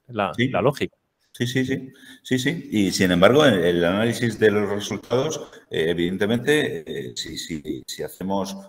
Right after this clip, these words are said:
Speaker 2: una abstracción de cualquier otra circunstancia, nunca ha dado resultados positivos y, y siempre muy lejanos de los apetecidos o los buscados por los que han empleado, eh, han empezado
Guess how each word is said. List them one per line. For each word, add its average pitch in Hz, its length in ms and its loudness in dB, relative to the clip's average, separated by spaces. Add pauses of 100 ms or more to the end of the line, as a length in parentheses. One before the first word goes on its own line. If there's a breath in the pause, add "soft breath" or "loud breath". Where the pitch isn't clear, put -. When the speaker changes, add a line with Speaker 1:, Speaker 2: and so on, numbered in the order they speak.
Speaker 2:
una 95 160 -4
abstracción 90 500 -2
de 104 100 2
cualquier 85 280 -2
otra 95 160 -2
circunstancia, 113 680 -10 (280 soft breath)
nunca 117 480 0
ha 95 100 2
dado 92 220 4
resultados 87 720 -2 (420 loud breath)
positivos 101 640 -2
y, 82 220 -6 (100)
y 82 60 -10
siempre 107 340 -2
muy 98 140 -2
lejanos 101 360 -2
de 95 100 -4
los 80 120 -8
apetecidos 95 720 -6 (280 soft breath)
o 87 60 -6
los 80 160 -4
buscados 95 420 -2
por 82 180 -8
los 78 120 -8
que 85 100 -6
han 85 100 -2
empleado, 76 840 -4
eh, 80 60 -8
han 80 240 -4
empezado 85 580 -2